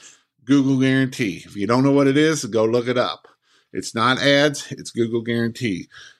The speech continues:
Google Guarantee is my, one of my best things that I see right now that's doing it. Number three, expanding too fast. Yes, you can grow too fast.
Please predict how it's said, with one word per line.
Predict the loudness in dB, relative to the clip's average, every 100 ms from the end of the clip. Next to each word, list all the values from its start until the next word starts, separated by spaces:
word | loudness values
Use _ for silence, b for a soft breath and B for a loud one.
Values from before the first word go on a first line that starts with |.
| _ -2
Google | 0 2 2
Guarantee | 2 2 2 0 0 2
is | 0 -4 -12 -6
my, | -4 -4 -4 -8 _ _ -20 -2
one | 2 4
of |
my | 4 2
best | 2 2 2 0
things | -2 -2 -4
that | -2
I | -2
see | -2 -2 -2
right | 0 -2 -4
now | -6 -4
that's | -4 -4 -8
doing | -6 -4 -4 -8
it. | -18 _ _ _ _ -20 _ _ _ _ _ -20 -20 B B B B B B B -4
Number | 0 2 2
three, | 2 2 2 -4 B B B B B B B -10
expanding | -6 -2 0 2 2 2
too | 2 0
fast. | 0 0 0 0 -6 -12 -16 B B -6
Yes, | 0 2 0 -2 -8 -12 -4
you | 2 2
can | 0 -4
grow | 2 2 2
too | 0 -2 0
fast. | 0 -2 -4 -10 -16